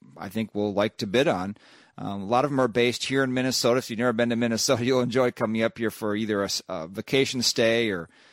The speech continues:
all the different things that are o-, offered there. So I would just encourage you, it's a good way to support, uh, the ministry of the Christian Worldview. Again, find out more about that at the christian worldview dot org. We're also doing an event coming up. It's kind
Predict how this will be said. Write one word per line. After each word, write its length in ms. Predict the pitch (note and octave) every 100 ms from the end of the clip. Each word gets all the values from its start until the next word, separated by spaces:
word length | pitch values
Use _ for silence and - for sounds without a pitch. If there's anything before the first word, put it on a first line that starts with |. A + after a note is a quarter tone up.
| _ -
all 220 | A#2+ C3+ D3
the 80 |
different 360 | A#2 C3 B2+ A2+
things 280 | B2+ A#2 G#2+
that 100 | G#2
are 140 | G2
o-, 100 | G2 C#2
offered 400 | A2+ A#2+ G#2 F#2+
there. 120 | F#2+
So 140 | -
I 40 | G#2+
would 60 |
just 140 | B2 -
encourage 560 | G#2+ - C3+ C3 A2+
you, 140 | A2 G#2
it's 140 | G2
a 40 | G#2
good 280 | G2 B2
way 320 | A#2 A2+ G#2+ G#2
to 160 | G#2+
support, 640 | - - - B2 G#2 - - _ _ _ -
uh, 200 | G2+ G2
the 100 | G2+
ministry 720 | G#2 A2+ A#2 - A2 G2 F#2
of 420 | G#2+ G2 F2+ - _ _ _ _ _
the 100 | A2+
Christian 460 | - A2 - G#2 G2
Worldview. 420 | G#2 G2+ F2 F2+
Again, 240 | F#2+ G2
find 320 | - A2 G#2
out 100 | G#2
more 240 | G2+ G#2+ G#2+
about 300 | G2+ F#2+ G#2
that 180 | G#2+ F#2+
at 180 | F2+
the 140 | G2+ A2+
christian 400 | - A2 - G#2
worldview 380 | G#2+ G#2+ G2+ G2+
dot 180 | F#2+
org. 220 | A2+ A#2+ G2+
We're 160 | G#2
also 400 | A2+ B2+ - C3+
doing 500 | A2+ A#2+ A#2 A2+ A2
an 160 | A#2 G#2+
event 540 | G2+ F2 A#2+ C3+ -
coming 400 | - B2 A2+ G#2
up. 200 | G2 G#2
It's 160 | G#2+ -
kind 240 | - G#2+